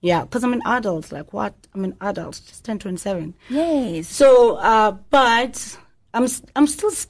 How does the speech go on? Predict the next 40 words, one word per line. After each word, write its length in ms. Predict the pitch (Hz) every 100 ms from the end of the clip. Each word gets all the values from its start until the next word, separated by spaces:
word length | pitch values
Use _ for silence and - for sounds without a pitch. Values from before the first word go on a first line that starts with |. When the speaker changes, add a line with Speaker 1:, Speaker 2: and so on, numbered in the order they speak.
| -
Speaker 1:
a 40 |
part 200 | - 320
of 120 | 370
me 100 | 285
is 100 | 233
still 180 | - 233
scared. 460 | 220 - 202 160 - _ -
So 140 | - 302
my 100 | 277
boyfriend, 600 | 262 320 226 208 220 - -
uh, 260 | 202 190 -
owns 580 | 202 214 208 214 196 196
a 240 | 170 175 165
gun. 440 | 170 160 165 185 156
It's 180 | 151 - _ -
gun. 220 | 156 -
It's 160 | 151 185
licensed. 560 | 170 156 104 - - -
<laughs> 40 |
Speaker 2:
Yes. 220 | 180 165 160
Speaker 1:
It's 180 | -
not. 120 | 160 -
It's 500 | - - - - 202
not. 220 | 185 147
Speaker 2:
Yes. 0 |
Speaker 1:
Yeah. 180 | 165 - - - _ _ -
So 140 | -
I 100 | 226
remember 340 | 247 240 285 269
this 160 | 262
other 260 | - 208 196
time 540 | - 220 185 202 214
we 240 | 196 190 190
were 120 | 175
traveling, 760 | - - 220 208 196 175 254 - _ _ _ _ _ _ _ _ _ -
and 100 | 220
he 60 |
just 280 | 196 208 -
took 200 | - 247
it 300 | 185 - -